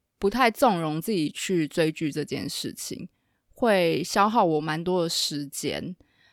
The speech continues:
可是因为我有一个朋友，他就一直有极力推荐《后翼弃兵》这一部美剧，我就想说，诶，既然这么火红，大家都在热烈的讨论啊，那我好像也可以来看一下。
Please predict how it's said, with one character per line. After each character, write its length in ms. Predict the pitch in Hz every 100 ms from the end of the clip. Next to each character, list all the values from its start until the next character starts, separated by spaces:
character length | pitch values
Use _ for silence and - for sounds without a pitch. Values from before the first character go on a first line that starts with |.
| _ _ _ -
可 140 | 233
是 120 | 302
因 80 | 370
为 60 | 403
我 200 | 285 214
有 160 | 190
一 20 | 185
个 80 |
朋 240 | 190 196 180
友， 160 | 190
他 180 | 190 214
就 200 | 220 233
一 100 | 247
直 80 | 190
有 140 | 165
极 200 | 156 -
力 240 | 170 202 180
推 280 | - 185 175
荐 200 | 185 175
《后 240 | 170 190
翼 120 | 175 170
弃 300 | - 214 170
兵》 180 | 160 160
这 140 | 170
一 20 | 156
部 160 | 160
美 320 | 147 123 62 -
剧， 380 | - 139 - - _ _ _ _
我 80 | -
就 100 | 247
想 220 | 320 196
说， 140 | 185 226
诶， 180 | 294 349 403
既 120 | - 330
然 220 | 269 240
这 120 | 269
么 240 | 240 208
火 240 | 196 180 165
红， 220 | 175 170
大 80 | 208
家 140 | 208
都 80 | 208
在 120 | 208
热 160 | 202 196
烈 160 | 190 170
的 100 | 156
讨 280 | 160 143
论 320 | 143 175 143 -
啊， 300 | - 65 - _ _ _ _
那 140 | 254
我 100 | 220
好 120 | 202 -
像 180 | 208
也 80 | 175
可 100 | -
以 40 | 170
来 160 | - -
看 200 | 185 -
一 100 | 170
下。 360 | - - 196